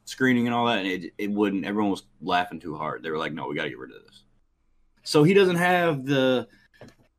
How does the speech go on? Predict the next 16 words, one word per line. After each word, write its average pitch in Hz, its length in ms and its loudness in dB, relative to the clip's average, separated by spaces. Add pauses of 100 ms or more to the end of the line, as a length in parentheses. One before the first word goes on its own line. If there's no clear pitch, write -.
(380)
he's 156 220 0
losing 160 220 6
a 143 60 4
lot 127 140 2
of 117 80 -6
character 117 420 0
from 92 220 -10
that. 80 260 -10
He's 117 160 -8
supposed 127 300 -6
to 120 40 -12
be 120 140 0
dressed 117 480 -2
in, 107 380 -2
in 98 260 -4
expensive, 110 920 0